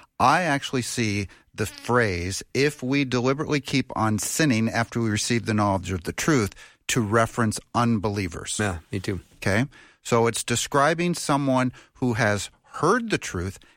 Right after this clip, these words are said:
Speaker 1: and rejected it. Remember in Hebrews chapter four, um, it says it this way, "The message that they heard was useless to them because they did not combine it with faith."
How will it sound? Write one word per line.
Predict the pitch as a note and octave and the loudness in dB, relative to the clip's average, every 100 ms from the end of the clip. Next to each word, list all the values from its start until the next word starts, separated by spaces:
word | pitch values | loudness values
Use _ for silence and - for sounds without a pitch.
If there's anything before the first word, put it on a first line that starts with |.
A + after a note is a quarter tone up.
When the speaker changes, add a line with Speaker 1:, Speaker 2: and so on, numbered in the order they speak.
| - | -4
Speaker 1:
and | A#2+ A#2+ | 0 2
rejected | A#2 G#2+ B2+ B2+ G#2+ | 0 2 0 0 -4
it. | - - | -6 -2
Remember | C3 D#3+ A3+ A#3 | 2 2 4 2
in | F#3+ C3+ | 2 0
Hebrews | B2+ D3+ D3+ B2+ | 0 0 0 0
chapter | C#3+ B2 A2 | 0 0 -2
four, | - C3 B2+ G#2+ - - _ - | -2 2 4 2 0 -16 _ -2
um, | G#2+ G#2+ G#2 - - - | 2 2 0 -4 -14 -14
it | - - C3+ - | -6 -2 -2 0
says | C#3 B2 G#2+ | 0 0 0
it | A#2+ G2 | -4 -4
this | A2 B2 - | -2 0 0
way, | F2 F#2 - - - | -4 -4 -10 -18 -4
"The | A#2 | 0
message | A2+ A#2+ D3 - G#3+ F#3 | 2 4 2 2 -2 -2
that | - E3 | -2 -2
they | - C#3+ | 0 -2
heard | - C3 B2 G#2+ | 0 0 0 -2
was | G#2 F2+ | -4 -2
useless | A2+ F3+ - B2 F2+ - | 0 2 2 0 -2 -2
to | - F#2 | -4 -6
them | E2 D#2+ F2 - - - | -4 -4 -4 -6 -16 -6
because | A2+ C3 A2+ | -2 0 0
they | B2 A2 | -2 -4
did | G2 B2 | -2 0
not | B2 A#2 - - | 2 0 0 -4
combine | A#2 F#2+ F#2 F#2 | -2 0 0 0
it | F#2 | -4
with | - F#2+ | -6 -8
faith." | - - B2+ F2+ F2 | -8 -2 0 0 -4